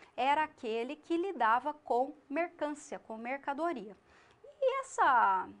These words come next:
definição, ela foi se tornando um tanto restrita ao longo do tempo, porque aquele indivíduo que realizava transporte de mercadorias,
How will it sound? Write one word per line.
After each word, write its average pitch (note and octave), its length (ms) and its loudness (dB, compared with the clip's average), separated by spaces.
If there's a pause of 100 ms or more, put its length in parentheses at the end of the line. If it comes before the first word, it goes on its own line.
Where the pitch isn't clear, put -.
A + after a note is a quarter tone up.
definição, D4+ 760 -2
ela C#4+ 160 0
foi D#4+ 200 -6
se - 120 -18
tornando D#4 440 -2
um E4 80 -2
tanto E4+ 320 -4
restrita F4 800 -6
ao C4+ 100 0
longo A3 260 -4
do G#3+ 140 -8
tempo, F#3+ 480 -10 (420)
porque F4+ 220 -4
aquele A4+ 440 0
indivíduo B3+ 500 -8
que B3+ 160 -10
realizava A#3 840 -2
transporte D4 840 -4
de B3+ 180 -10
mercadorias, B3 1300 -4